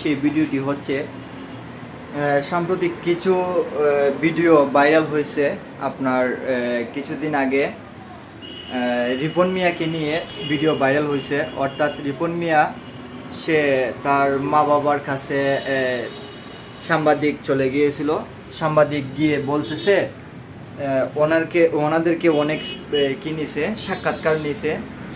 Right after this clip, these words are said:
বা ইন্টারভিউ নিছে। তো রিপন মিয়ার ফ্যামিলি আসলে ওরা,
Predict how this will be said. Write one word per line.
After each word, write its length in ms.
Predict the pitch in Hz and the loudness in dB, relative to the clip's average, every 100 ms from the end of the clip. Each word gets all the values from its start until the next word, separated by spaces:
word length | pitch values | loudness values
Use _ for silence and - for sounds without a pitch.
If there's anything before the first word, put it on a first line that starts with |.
| - - | -12 -6
বা 520 | 127 127 120 113 107 123 - - - | 2 4 4 2 -2 -6 -10 -10 -4
ইন্টারভিউ 460 | 165 165 156 151 165 | 0 4 4 4 0
নিছে। 320 | 160 143 156 180 - - - - - | -4 -2 -2 -2 -4 -6 -4 -4 0
তো 80 | 175 | 2
রিপন 340 | 180 180 226 226 | 4 2 0 2
মিয়ার 220 | 240 240 233 | 4 4 4
ফ্যামিলি 360 | 240 220 220 | 0 2 4
আসলে 680 | 220 185 214 208 202 202 190 | 6 6 2 2 4 6 6
ওরা, 340 | 160 160 170 | 6 6 6